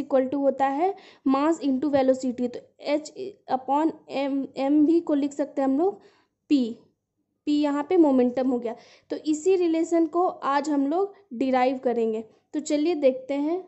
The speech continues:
डेरिवेशन। तो यहाँ पे लिखा हुआ है the wavelength of the wave associated with any material particle was calculated by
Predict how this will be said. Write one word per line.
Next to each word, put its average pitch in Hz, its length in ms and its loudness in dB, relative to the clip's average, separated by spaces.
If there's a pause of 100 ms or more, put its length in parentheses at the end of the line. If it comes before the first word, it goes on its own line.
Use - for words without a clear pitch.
(140)
डेरिवेशन। 240 640 -2 (1200)
तो 339 60 -8
यहाँ 302 400 -6
पे 403 140 -2
लिखा 339 300 -2
हुआ 349 180 0
है 339 200 0
the 294 120 2
wavelength 294 600 0
of 294 220 -4
the 302 80 4 (160)
wave 349 320 -2
associated 294 720 -6
with 311 180 -6 (100)
any 285 360 2
material 262 580 2
particle 247 460 -6
was 285 320 -2
calculated 277 680 -4
by 269 140 2